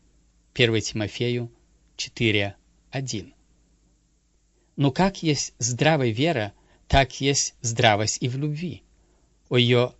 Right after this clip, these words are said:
здравости говорится в первом послании к Коринфянам тринадцать, четыре, семь. «Здравая любовь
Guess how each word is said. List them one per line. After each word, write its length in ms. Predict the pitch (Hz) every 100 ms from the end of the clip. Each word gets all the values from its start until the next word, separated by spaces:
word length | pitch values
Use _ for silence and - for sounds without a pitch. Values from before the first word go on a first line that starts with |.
| -
здравости 680 | 117 120 151 165 127 - 117
говорится 520 | 113 104 113 117 127
в 100 | -
первом 380 | - 123 123 120
послании 500 | 117 - 113 120 113
к 60 |
Коринфянам 720 | 120 113 - 110 110 123 123 - - _
тринадцать, 760 | - 113 113 139 - - 135 - -
четыре, 580 | - - - 113 104 98 - _
семь. 360 | - - 101 85 _ _ _ _ _ _ _ _ _ _ _
«Здравая 480 | - 104 113 117 123
любовь 480 | 117 107 123 131